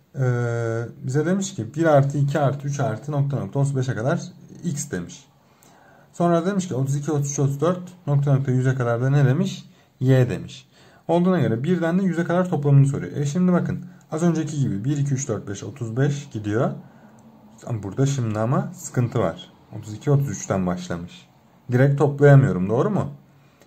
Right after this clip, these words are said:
Ama ben ne yaparım? Bunları yine toplarım. Bunları topladığım zaman ne yapıyor? Birden yüze kadar yapıyor, doğru mu? Birden yüze kadar yapıyor. Bir artı iki artı üç artı nokta nokta yüz.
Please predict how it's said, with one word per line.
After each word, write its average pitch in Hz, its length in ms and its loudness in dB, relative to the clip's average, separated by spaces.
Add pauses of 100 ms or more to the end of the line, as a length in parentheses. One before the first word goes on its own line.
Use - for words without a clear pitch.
(120)
Ama 160 200 0
ben 190 180 2
ne 202 40 0
yaparım? 185 480 0 (1400)
Bunları 143 300 4
yine 160 420 0 (500)
toplarım. 143 500 2 (840)
Bunları 165 220 2
topladığım 165 380 0
zaman 170 240 0
ne 175 40 2
yapıyor? 143 360 0
Birden 143 600 4 (400)
yüze 143 240 4
kadar 151 240 6
yapıyor, 139 300 0
doğru 165 200 2
mu? 135 180 -2 (200)
Birden 123 240 0
yüze 135 260 4
kadar 147 240 2
yapıyor. 131 360 0 (220)
Bir 117 120 -4
artı 92 360 -6
iki 107 260 -8
artı 92 320 -8
üç 107 200 -10
artı 98 460 -4 (440)
nokta 117 240 -6
nokta 98 280 -6
yüz. 175 460 -2